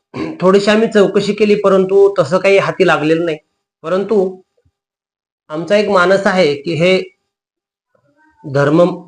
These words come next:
धर्मातील लोकांनी धर्मासाठी अर्पण केलेलं जे काही धन आहे, ते धर्मातील लोकांच्याच उपयोगाला यावं,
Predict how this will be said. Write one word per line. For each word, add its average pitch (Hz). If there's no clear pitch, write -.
धर्मातील 151
लोकांनी 170
धर्मासाठी 156
अर्पण 160
केलेलं 170
जे 156
काही 160
धन 143
आहे, 127
ते 156
धर्मातील 151
लोकांच्याच 139
उपयोगाला 147
यावं, 131